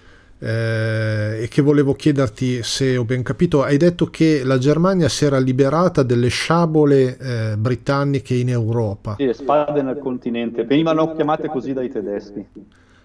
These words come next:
Speaker 1: E
Speaker 2: Sì,
Speaker 1: sarebbero
Speaker 2: perché
Speaker 1: li, li polacchi?
Speaker 2: Ah, sono quelle potenze, ehm,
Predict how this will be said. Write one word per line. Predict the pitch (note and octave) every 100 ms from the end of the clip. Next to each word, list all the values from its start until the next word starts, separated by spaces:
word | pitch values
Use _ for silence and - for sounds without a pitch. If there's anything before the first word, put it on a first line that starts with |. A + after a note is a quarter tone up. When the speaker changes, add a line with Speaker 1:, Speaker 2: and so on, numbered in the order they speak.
| _
Speaker 1:
E | -
Speaker 2:
Sì, | C#3+
Speaker 1:
sarebbero | - G3 E3+ D#3 F3 F#3+
Speaker 2:
perché | D3+ D3+ D3+ D3
Speaker 1:
li, | C#3 C#3 C3
li | C3+ C3
polacchi? | - C#3+ D#3+ - - A2+ C3 C#3 - _ _ _ _ _ _
Speaker 2:
Ah, | - B2 A#2+ A#2+ A#2 A#2 A#2 A#2 A#2
sono | - - F3 E3 D#3 E3
quelle | D#3 F#3 F3+ F3+
potenze, | F3+ D#3 - C#3+ C#3 C#3 C#3 C3 B2+ A#2 A2+ A#2 A2+
ehm, | A2+ A2+ A2 G#2+ G#2+ G#2 G#2